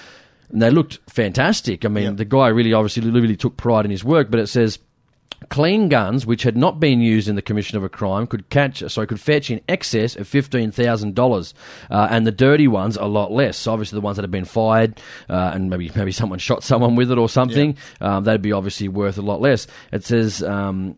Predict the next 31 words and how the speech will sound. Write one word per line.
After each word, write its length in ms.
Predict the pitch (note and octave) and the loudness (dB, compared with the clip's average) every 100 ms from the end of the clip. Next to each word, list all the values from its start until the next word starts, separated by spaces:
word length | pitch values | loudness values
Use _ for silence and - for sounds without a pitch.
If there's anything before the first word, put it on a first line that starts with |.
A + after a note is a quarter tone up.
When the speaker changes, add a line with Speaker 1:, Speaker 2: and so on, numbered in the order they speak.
| - | -2
Speaker 1:
now 160 | A#2+ C3+ | 2 2
the 460 | B2 B2 A#2 A#2 | 4 2 2 0
chief 360 | A2 - E3 C#3+ | -2 0 2 2
superintendent 600 | D3 C#3 C3 A#2 C#3 G#2+ | 0 2 2 4 2 2
Fitch 240 | D#3+ E3 | 0 0
said, 180 | - A#2+ | 0 2
"Obviously 600 | G#2 F3 F3+ - A#2 A#2+ | 2 2 0 0 0 2
illegal 400 | B2 B2+ E3 D#3+ | 2 2 2 2
importations 760 | C#3 B2 A#2+ A2+ A#2+ C3 B2 G#2+ | 2 0 -2 0 2 0 0 -6
are 60 | |
still 220 | G#2+ B2+ | -2 -2
happening. 420 | G#2 C#3 C3+ G#2+ E2+ - - - | 0 0 0 -4 -6 -16 -20 -8
It's 240 | A2 G#2+ | -6 -6
just 300 | - D3+ D#3 - | -4 -2 -2 0
simply 420 | - D#3 C3 A2 | 0 0 0 -2
at 140 | A2 | -2
the 80 | - | -2
moment 460 | A#2 C3 C#3 A2 F#2+ | 0 2 2 -2 -2
they 160 | A#2 | -2
aren't 240 | B2 B2+ G#2 | 0 0 0
being 160 | A2+ | -2
detected. 560 | A2+ - D3+ F#3 B2+ F#2 | -2 0 0 0 -2 0
Whether 180 | B2+ C#3+ | -2 -2
people 340 | C#3 A#2+ G#2+ | -2 -2 -2
are 40 | |
coming 340 | G#2 - A2+ A2 | -4 -2 0 2
more 220 | B2 C3 | 2 0
sophisticated 640 | - - C#3 C3+ A2 A#2 | -2 -2 -2 -2 -2 0
in 80 | A2 | 0
their 100 | A2 | 0
me-, 160 | A2 | 2